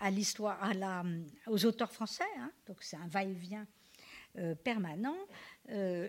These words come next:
et donc, euh, euh, ce, ce sont ces interrogations-là qui sont identitaires. Euh, dans des moments historiques très précis,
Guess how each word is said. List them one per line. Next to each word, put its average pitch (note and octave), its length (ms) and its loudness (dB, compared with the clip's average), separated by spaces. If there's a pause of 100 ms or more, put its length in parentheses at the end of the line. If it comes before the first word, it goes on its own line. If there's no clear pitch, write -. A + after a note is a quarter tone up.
et A#3 100 2
donc, D#4+ 420 2
euh, G#3+ 280 2
euh, F#3 400 -2
ce, - 280 4
ce - 200 -2
sont F4 160 0
ces B3+ 240 2
interrogations-là G#3+ 760 0
qui - 120 -6
sont - 140 -2
identitaires. F3 560 -6 (720)
Euh, G3 140 0 (800)
dans A3+ 300 10
des C4 140 8
moments B3 300 6
historiques C4 440 2
très - 140 -8
précis, - 480 -2